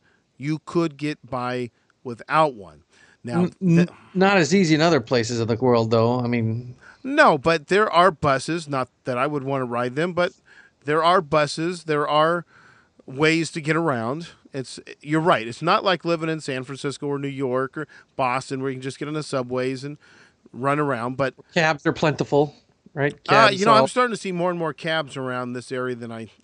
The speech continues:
Speaker 1: ever have in my life, but, uh, yeah, like a big city, n-, uh, you won't have the cabs. But, okay, let's say you were wor-, you're in Florida and you're on property, living on property, you have their little shuttles. If you wanna get off property, what are you gonna do?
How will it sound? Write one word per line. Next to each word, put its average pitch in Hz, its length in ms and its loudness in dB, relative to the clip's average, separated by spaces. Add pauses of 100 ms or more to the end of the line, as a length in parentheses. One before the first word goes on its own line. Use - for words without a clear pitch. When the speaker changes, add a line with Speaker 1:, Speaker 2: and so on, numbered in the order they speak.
(140)
Speaker 1:
ever 135 220 -6
have 131 180 -6
in 110 100 -10
my 104 120 -12
life, 120 340 -8
but, 110 160 -14 (500)
uh, - 40 -8
yeah, 147 360 -2
like 139 220 0
a 143 40 -6
big 165 220 -4
city, 151 280 -4
n-, 151 200 -8
uh, 120 60 -16 (220)
you 127 160 -12
won't 135 180 -4
have 143 100 -6
the 147 60 -8
cabs. 117 420 -10 (420)
But, 160 200 4 (280)
okay, 160 260 -6
let's 170 200 -4
say - 140 -6
you 214 160 -6
were 196 120 -2
wor-, 180 200 -8 (180)
you're 170 200 -6
in 170 100 -8
Florida 165 420 -4
and 143 80 -6
you're 139 160 -2
on 151 140 0
property, 143 520 -2
living 139 260 -6
on 147 200 -4
property, 135 460 -8
you 139 180 -10
have 131 140 -8
their 143 100 -8
little 143 200 -6
shuttles. 127 440 -6 (500)
If 151 160 -10
you 175 120 -2
wanna 214 220 -2
get 147 160 -2
off 131 200 0
property, 135 420 -4
what 135 160 -4
are 135 40 -6
you 127 80 -8
gonna 131 120 -4
do? 107 240 -12